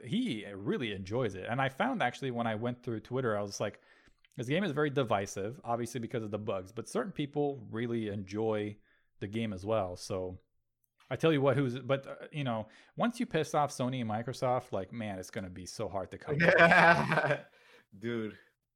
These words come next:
Speaker 2: I'm thinking also, it could be also, like, a game. If you like the gameplay, I think you're fine, dude. 'Cause a lot of, some of those people, they probably just in, in gener-,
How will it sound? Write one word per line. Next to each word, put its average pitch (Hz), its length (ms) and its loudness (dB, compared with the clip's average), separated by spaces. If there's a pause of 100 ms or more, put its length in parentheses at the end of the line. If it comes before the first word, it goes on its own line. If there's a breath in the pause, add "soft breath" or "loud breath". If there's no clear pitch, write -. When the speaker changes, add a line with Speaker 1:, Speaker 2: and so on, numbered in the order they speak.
(120)
Speaker 2:
I'm 143 220 0
thinking 131 460 -6
also, 120 500 0
it 113 260 -8
could 233 180 -2
be 185 100 4
also, 160 200 2
like, 110 140 0
a 104 80 -8
game. 120 360 -4
If 143 100 -12
you 226 80 -10
like 240 200 0
the 110 80 -6
gameplay, 123 500 -4
I 151 100 -4
think 135 200 -8
you're 95 120 -6
fine, 139 340 -2
dude. 127 220 -10 (360)
'Cause 190 120 2
a 185 60 6
lot 220 180 6
of, 269 120 0
some 208 160 -2
of 190 60 -4
those 160 180 0
people, 156 440 -4
they 127 140 -2
probably 196 380 2
just 165 240 -8
in, 131 180 -12 (100)
in 127 180 -6
gener-, 139 420 -2